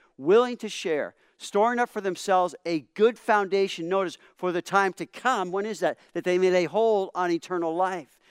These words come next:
So keeping an eternal perspective in times like this is even more paramount, that we understand and realize these things that we love and enjoy so much, let not, let us not set our hearts on them, that they divert us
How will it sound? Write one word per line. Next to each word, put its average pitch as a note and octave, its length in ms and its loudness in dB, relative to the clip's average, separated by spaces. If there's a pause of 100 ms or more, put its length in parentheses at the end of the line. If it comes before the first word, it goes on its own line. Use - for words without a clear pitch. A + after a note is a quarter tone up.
(120)
So F3 160 -8
keeping A3+ 400 -6
an F#3+ 120 2
eternal G#3+ 420 -4
perspective G3 760 -6 (280)
in D3+ 100 -10
times G3+ 380 -2
like G#3 180 -2
this F#3 220 -4
is E3 220 -4
even F3 280 -2
more F3+ 280 0
paramount, D#3 760 -4 (320)
that D3+ 120 -2
we D#3 120 -4
understand F#3+ 580 -2
and D3+ 140 -4
realize E3 400 0 (240)
these G#3 360 -4
things F#3 440 -2
that D#3 160 -2
we D#3 220 -6 (240)
love F3+ 340 2
and F3+ 100 -4
enjoy E3 380 0
so E3+ 220 -6
much, E3 260 -4 (320)
let E3 240 0
not, F#3 260 0
let E3+ 160 -2
us F#3 180 -6
not E3 180 -2
set D#3 160 -6
our D3 80 -4
hearts E3 400 -4
on E3 180 -2
them, C#3+ 120 -8
that C#3 140 -8
they D3 100 -8
divert C#3+ 520 -2
us C3+ 240 -4